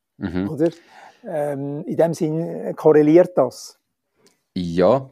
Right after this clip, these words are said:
Speaker 1: das ist sicher so. Bei den Angestellten ist es halt eben einfach so, dass sie trotzdem in der zweiten Säule noch versichert sind und irgendwie einzahlen und Arbeitnehmer, Arbeitgeber beide zahlen. Und bei den Selbstständigen halt gar nicht.
Speaker 2: Genau.
Speaker 1: Und, äh,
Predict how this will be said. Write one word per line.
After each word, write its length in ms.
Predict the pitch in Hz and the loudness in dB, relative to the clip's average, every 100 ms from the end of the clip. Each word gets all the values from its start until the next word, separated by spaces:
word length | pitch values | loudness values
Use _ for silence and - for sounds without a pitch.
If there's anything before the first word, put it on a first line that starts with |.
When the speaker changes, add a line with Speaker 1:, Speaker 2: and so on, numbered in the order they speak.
| - | -8
Speaker 1:
das 180 | 104 101 | -6 -6
ist 120 | - | -4
sicher 260 | 113 - | -4 -4
so. 340 | 131 131 131 _ - | -4 -4 -6 _ -8
Bei 140 | 107 | -2
den 80 | 87 | 2
Angestellten 500 | 92 - 113 107 98 | 0 0 0 0 -2
ist 100 | 98 | -4
es 60 | |
halt 140 | 90 85 | -2 -2
eben 180 | 87 80 | -2 -2
einfach 260 | 85 - | -2 -6
so, 180 | - 87 | -8 -6
dass 260 | 82 82 - | -6 -8 -10
sie 240 | 85 - | -12 -6
trotzdem 640 | - 101 - - 110 110 - | -2 0 0 0 2 2 0
in 160 | 110 104 | -2 2
der 440 | 98 90 90 - | 2 4 2 0
zweiten 360 | - 101 104 98 | -2 -2 -2 -4
Säule 300 | 104 92 90 | -4 -4 -2
noch 340 | 87 87 82 | -2 -4 -6
versichert 640 | - 87 90 - 90 82 - | -12 -8 -8 -6 -8 -8 -4
sind 340 | 92 117 151 | -4 -2 -4
und 180 | - 92 | -6 -6
irgendwie 360 | 87 87 85 - | -6 -4 -4 -4
einzahlen 580 | 107 - 110 107 113 - | -8 -2 0 0 -2 -4
und 320 | 87 78 - | -6 -6 -4
Arbeitnehmer, 500 | 87 82 - 85 87 | -4 -4 -6 -4 -2
Arbeitgeber 480 | 85 85 - 82 85 | -2 -4 -6 -6 -4
beide 400 | 85 82 85 85 | -2 -2 -4 -6
zahlen. 380 | - 87 113 - - - - _ _ _ _ | 0 0 0 -4 -20 -20 -20 _ _ _ _
Und 300 | 104 104 85 | -4 -4 -4
bei 60 | 85 | -10
den 80 | |
Selbstständigen 640 | 85 76 - 92 101 107 107 | -10 -12 -8 -6 -4 -2 -2
halt 220 | 117 117 - | -2 -4 -2
gar 260 | - 95 90 | 2 2 2
nicht. 440 | 80 71 - - _ _ _ _ _ - | -2 -6 -12 -20 _ _ _ _ _ -10
Speaker 2:
Genau. 280 | 135 110 | -8 -6
Speaker 1:
Und, 220 | 98 - - _ _ _ _ | -6 -6 -12 _ _ _ _
äh, 80 | - | -20